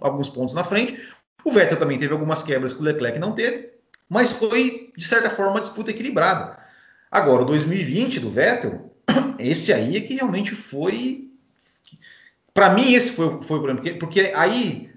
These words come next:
é, não é, porque assim, ó, eu, eu, eu sempre separo a performance, ou seja, o ritmo de corrida do cara, é, dos erros. Ok, dois mil e dezenove o Vettel cometeu erros, dois mil e dezoito o Vettel cometeu erros, mas mesmo cometendo erros, ele tava andando num ritmo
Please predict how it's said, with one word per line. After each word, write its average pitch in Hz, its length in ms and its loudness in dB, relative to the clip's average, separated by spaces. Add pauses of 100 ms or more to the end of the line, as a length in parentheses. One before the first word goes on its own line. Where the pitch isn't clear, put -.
é, 131 220 -4
não 180 200 2
é, 190 40 0 (340)
porque - 160 -4
assim, - 160 -4
ó, 113 160 -2
eu, - 160 -4
eu, - 140 -2
eu 147 100 0
sempre - 200 -4
separo 110 540 0 (240)
a 117 80 -2
performance, 160 800 4
ou 120 40 -2
seja, 104 240 -6 (220)
o 113 100 -8
ritmo 202 360 2
de 139 80 2
corrida 127 360 0
do 113 120 -2
cara, 147 500 -2 (720)
é, 123 540 4
dos 175 320 2
erros. 123 420 2
Ok, 143 260 -2
dois 107 140 -2
mil 135 80 -2
e - 20 -4
dezenove 131 260 4
o 160 40 2
Vettel 143 220 0
cometeu 113 340 -2
erros, 180 200 4
dois 151 100 -4
mil 151 100 -2
e - 20 -6
dezoito 139 320 -4
o - 60 -18
Vettel 143 480 0
cometeu 151 340 -2
erros, 104 200 -2
mas 147 240 4
mesmo 220 320 6
cometendo 151 420 2
erros, 180 420 4 (200)
ele 160 160 0
tava 156 240 2
andando 160 320 2
num 180 160 -2
ritmo 165 480 -6